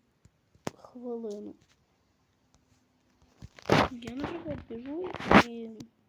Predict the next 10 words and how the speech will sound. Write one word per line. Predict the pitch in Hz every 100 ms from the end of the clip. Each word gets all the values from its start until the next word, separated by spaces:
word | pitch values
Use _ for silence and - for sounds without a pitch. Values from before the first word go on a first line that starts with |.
| _ - - - - _ _
стрибаю. | - - - 220 202 202 220
Я | 269
можу | 330 349
впасти | 320 294 311 _ 254
з | - - _ -
дерева, | 254 262 254 233 233
щось, | - - 240 247 - - - - - - 269 -
щось | 277 -
урон. | - 226 220 - - - - - -
Але, | - 220 214 220 196 190 190